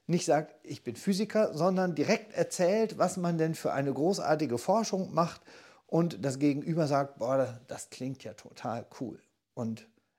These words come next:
ich hoffe mal, dass alle die, die an der Eventphysik teilgenommen haben, das dann zum Schluss so ein bisschen drauf haben, Physik spannend zu vermitteln.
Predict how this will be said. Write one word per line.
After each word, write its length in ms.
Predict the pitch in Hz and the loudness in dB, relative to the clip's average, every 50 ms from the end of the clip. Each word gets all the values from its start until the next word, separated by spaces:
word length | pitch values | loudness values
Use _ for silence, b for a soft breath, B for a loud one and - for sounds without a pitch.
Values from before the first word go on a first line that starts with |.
| _ _ _ | _ _ _
ich 160 | - - - | -12 -4 0
hoffe 240 | - 208 202 - 226 | 0 0 2 2 0
mal, 380 | 202 196 190 190 190 190 185 156 | 2 4 2 4 4 2 2 2
dass 320 | 151 147 - - - _ | 0 -2 -4 -10 -6 _
alle 240 | 131 131 139 135 127 | 0 2 2 2 0
die, 200 | 127 143 160 160 | -2 -6 -6 -4
die 140 | - 120 80 | -6 -6 -4
an 140 | 110 120 | -4 -4
der 100 | 123 117 | -4 -4
Eventphysik 540 | 98 113 113 123 117 - - 107 95 101 _ | -4 -4 -4 -6 -6 -8 -12 -12 -14 -12 _
teilgenommen 640 | - - 139 170 175 160 165 156 147 147 147 147 135 | -2 0 2 2 2 2 0 0 0 -2 -2 -2 -2
haben, 300 | 135 139 127 123 131 131 131 b b b b b b b b | 0 0 0 0 -2 -4 -8 b b b b b b b b
das 300 | - 123 135 - - - | -10 -8 -8 -8 -10 -10
dann 240 | _ 117 120 117 120 | _ -8 -8 -8 -8
zum 160 | - - 110 | -12 -16 -16
Schluss 260 | - - 131 117 - | -14 -12 -12 -12 -12
so 60 | - 123 | -12 -14
ein 80 | 104 | -14
bisschen 320 | 104 107 - - - 117 104 | -14 -14 -16 -16 -18 -16 -14
drauf 360 | 117 120 120 120 123 - - | -12 -12 -12 -14 -16 -18 -20
haben, 180 | - 107 110 113 113 | -20 -20 -20 -20 _
Physik 540 | _ - - 95 98 110 113 _ - - _ _ _ _ _ _ _ | _ -16 -16 -14 -12 -14 -16 _ -20 -20 _ _ _ _ _ _ _
spannend 520 | - - _ - 123 127 135 123 110 - | -20 -8 _ 0 0 0 0 -4 -6 -8
zu 100 | - - | -12 -18
vermitteln. 540 | - - - 107 110 107 101 - 117 113 | -16 -16 -16 -14 -14 -14 -16 -16 -20 -20